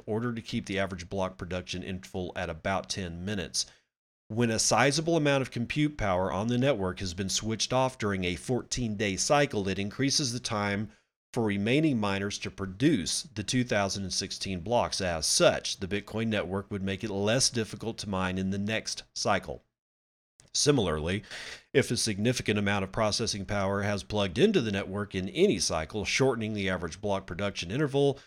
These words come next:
the network will increase its difficulty in the next cycle. As a result, individual miners would generate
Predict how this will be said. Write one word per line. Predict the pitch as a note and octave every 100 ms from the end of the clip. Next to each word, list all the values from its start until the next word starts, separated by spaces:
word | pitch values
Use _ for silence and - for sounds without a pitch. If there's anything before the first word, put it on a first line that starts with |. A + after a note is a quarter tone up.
| _ _ -
the | A2
network | A#2 B2 B2 A#2 -
will | G2+
increase | G2 - A#2+ -
its | F2+
difficulty | - B2 B2 A#2 A2+ A2+ A2+
in | F#2
the | F#2
next | F2+ G#2 - - -
cycle. | - A#2 G2 F2+ -
As | F2 F#2+
a |
result, | A2 B2+ F3+ C3+ C3+
individual | G#2 F#2+ G2+ A#2 C#3
miners | B2+ G2 G#2 G2+
would | G#2
generate | F#2+ G2+ G2 A2 A#2